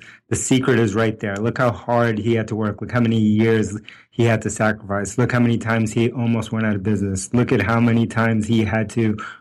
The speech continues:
borrow money from his dad, from the bank, from beg banks to be able to create. That is a man, the twenty-eight billion dollar man who deserves it,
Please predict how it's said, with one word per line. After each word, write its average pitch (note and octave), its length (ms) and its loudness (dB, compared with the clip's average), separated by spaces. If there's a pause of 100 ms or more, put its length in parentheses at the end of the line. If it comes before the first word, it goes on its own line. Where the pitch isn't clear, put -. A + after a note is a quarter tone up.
(160)
borrow A#2+ 380 4
money A2+ 360 0
from A2 220 -2
his G#2 180 -6
dad, A2 460 0
from G#2+ 120 -4
the G#2+ 60 -2
bank, A2 540 -2
from G#2+ 140 -8
beg A#2 440 0
banks A2 480 -4 (360)
to - 60 -4
be A#2+ 180 4
able A#2 140 2
to A#2 80 2
create. A2 580 -2
That C3 200 2
is A2+ 140 0
a A#2 40 -2
man, A2+ 520 -4 (220)
the A2 80 -8
twenty-eight B2 440 0
billion A2+ 280 -4
dollar A2 260 -4
man A2 260 0
who A2 140 -2
deserves A2 500 0
it, F#2+ 140 -10